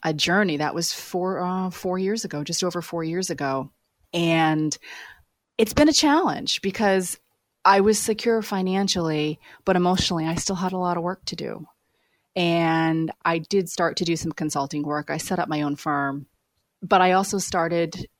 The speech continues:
to really reach out to younger women. And I started to do a lot of volunteer work to help women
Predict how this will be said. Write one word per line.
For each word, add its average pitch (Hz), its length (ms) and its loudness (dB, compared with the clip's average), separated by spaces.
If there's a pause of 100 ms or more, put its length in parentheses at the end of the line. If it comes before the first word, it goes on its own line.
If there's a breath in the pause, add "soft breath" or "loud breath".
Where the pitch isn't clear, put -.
(280)
to 185 140 0
really 185 320 0
reach 180 240 0
out 160 220 2
to 175 100 -4
younger 160 280 -2
women. 151 460 -2 (380 loud breath)
And 165 120 0
I 165 40 0
started 185 340 0
to - 140 -10
do 190 140 0
a - 20 0
lot 180 200 0
of 170 80 -2
volunteer 165 540 -2
work - 380 -8 (460 loud breath)
to 214 100 0
help 190 300 0
women 160 580 -2